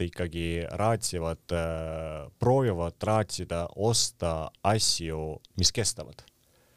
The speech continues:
Ja sinna, sinna, ma arvan, see asi ko-, noh, kogu aeg liigub, et, ehm, järjest rohkem näeme seda, et inimesed ei viitsi, noh, Hiinast tellida ja, ja seadusandlus ka enam ei soosi väga.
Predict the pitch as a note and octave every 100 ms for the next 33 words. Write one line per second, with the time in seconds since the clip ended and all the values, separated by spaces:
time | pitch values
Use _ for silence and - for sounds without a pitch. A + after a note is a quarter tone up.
0 | _ _ - F2 E2+ E2 D#2+ D#2+ D#2 C#2+
1 | A#1 - G#2+ G2 E2+ D#2+ - G#2+ G2 E2+
2 | E2 D#2+ D#2+ E2 D#2+ D#2+ D#2+ - E2+ E2+
3 | F2 - - - - - G#2 E2 - F2
4 | E2+ D#2+ G2 F#2+ - - C#2+ - C#2+ D2
5 | C#2+ - - - D#2+ - - - - F2
6 | F#2+ F2+ E2 - F#2 F#2 - D#2+ D#2+ E2+
7 | F2 D#2 D2 E2 D#2+ D2 C#2+ D2 - E2+
8 | E2+ D2+ C#2 - E2 F2 F2+ - - -
9 | - - - F2+ E2 - - G2 F2 C#2+
10 | C#2+ D2 D2+ C#2+ - _ _ - - F2
11 | D#2 A2 G2+ F#2 F#2+ F#2 F2 - F#2 F2+
12 | F2 E2+ E2+ E2+ - G2 F2+ F#2 E2 E2
13 | D#2+